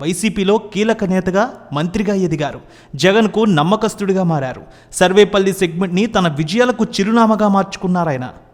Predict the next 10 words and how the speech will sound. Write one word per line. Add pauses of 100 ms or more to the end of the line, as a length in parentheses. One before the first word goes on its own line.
మరి (260)
మంత్రి
కాకాని
గోవర్ధన్
రెడ్డి
గారి
రియల్
స్టోరీ (140)
ఈరోజు
తెలుసుకుందాం.